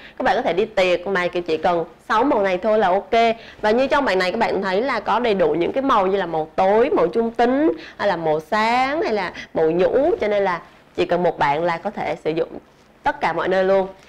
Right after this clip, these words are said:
Và mình sẽ sử dụng cái em cọ này và mình sẽ sử dụng cái màu này.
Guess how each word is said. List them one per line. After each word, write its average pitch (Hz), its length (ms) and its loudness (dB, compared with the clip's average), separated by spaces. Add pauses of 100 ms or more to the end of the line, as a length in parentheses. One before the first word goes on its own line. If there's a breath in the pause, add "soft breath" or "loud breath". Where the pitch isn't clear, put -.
(160 loud breath)
Và 190 80 -2
mình 208 240 2
sẽ 196 280 -4
sử 214 120 -2
dụng 175 280 0
cái 247 100 -2
em 220 180 -2
cọ 214 200 -4
này 170 300 -4 (440 loud breath)
và 170 220 -2
mình 170 200 -4
sẽ - 260 -12
sử 175 140 -8
dụng 165 280 -6
cái 190 160 -8
màu 202 300 0
này. 185 280 -2